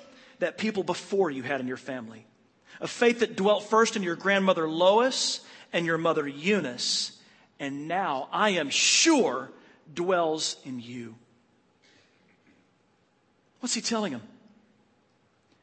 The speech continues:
Maybe he's saying this. I can't back this up, but maybe what he's saying is this. Maybe you don't think you have the faith of those who've gone before you.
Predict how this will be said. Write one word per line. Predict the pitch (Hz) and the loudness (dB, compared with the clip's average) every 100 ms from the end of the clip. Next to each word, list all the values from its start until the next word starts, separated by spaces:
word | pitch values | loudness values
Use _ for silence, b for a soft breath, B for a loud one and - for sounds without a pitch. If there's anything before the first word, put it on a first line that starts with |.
| _ | _
Maybe | 165 180 247 320 294 277 | -4 2 4 6 6 4
he's | - 233 - | 2 2 4
saying | 240 220 | 4 2
this. | 196 139 | 0 0
I | 190 | 0
can't | 285 240 | 2 4
back | 240 240 | 4 2
this | 247 | 2
up, | 160 170 - - - _ _ _ _ b b | 2 0 -8 -20 -20 _ _ _ _ b b
but | 214 214 | -2 0
maybe | 208 240 294 311 | 4 6 8 8
what | 285 262 | 6 6
he's | 247 - | 6 4
saying | 240 220 208 | 4 2 2
is | 170 | -2
this. | 165 147 120 - - - _ _ _ _ _ _ _ _ _ _ _ _ _ _ _ _ _ _ _ _ _ _ _ _ | -2 -4 -4 -6 -6 -12 _ _ _ _ _ _ _ _ _ _ _ _ _ _ _ _ _ _ _ _ _ _ _ _
Maybe | 170 214 247 240 | -2 0 2 0
you | 185 226 | 0 0
don't | 214 214 | 0 -2
think | - 185 - | -4 -4 -4
you | 170 | -8
have | 151 147 | -8 -8
the | |
faith | 135 175 147 123 | -8 -8 -10 -10
of | 120 | -8
those | 131 131 | -4 -4
who've | 120 | -6
gone | 127 117 | -8 -10
before | 113 - 117 | -12 -18 -20
you. | 135 | -20